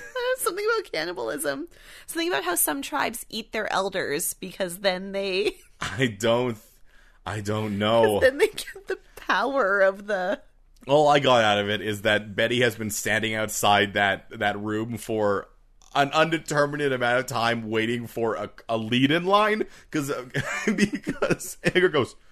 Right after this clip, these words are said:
Speaker 1: "Are there any other," <laughs> anyway, that's what cannibalism is. <laughs> I hope that answered your question, Alice, about what we're eating tonight. <laughs> Are there any other questions? And then Betty kicks open the door, is like, "Just one."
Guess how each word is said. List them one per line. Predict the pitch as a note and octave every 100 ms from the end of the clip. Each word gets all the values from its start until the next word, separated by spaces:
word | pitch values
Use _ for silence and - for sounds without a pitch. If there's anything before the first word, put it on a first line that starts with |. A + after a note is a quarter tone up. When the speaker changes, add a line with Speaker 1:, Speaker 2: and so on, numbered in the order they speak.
| - _ - _ _ -
Speaker 1:
"Are | G#3
there | G#3+ A3+
any | A3+ A3+
other," | B3 A3 - -
<laughs> | -
anyway, | A#3+ A3 F3
that's | E3 F#3+
what | E3+
cannibalism | C#3+ E3+ F#3 D3+ B2+ A#2+ A2+ A2+ A2
is. | G#2+ B2 - -
<laughs> | E4+ - - - - - - - -
I | - - - G#3+ -
hope | G3 G#4+ C#4
that | B3+
answered | A3+ F#3+ F3
your | E3
question, | D3+ F3 F#3 F3+ D3
Alice, | B2+ B2+ C3+ C#3
about | C3+ C3+
what | C3+
we're | C#3 C3+
eating | D3+ C#3 A#2+
tonight. | G#2+ A2 A2 A2 - _ - - - - -
<laughs> | - - - - A#3 G#3 - - C#5 - - G#3+
Are | A3
there | B3+ C4
any | G3+ A3 G#3
other | F3 F3
questions? | - D4 B2 B2+ B2+
And | A2
then | C3+
Betty | C#3 C#3
kicks | - D3 C#3+
open | D#3 B2+ C3
the |
door, | B2 A2+ A#2 A2 - - A3+
is | B2 A#2+
like, | B2 G#2+ -
"Just | F3+ E3 -
one." | A#2+ C#3+ D3 C#3 B2+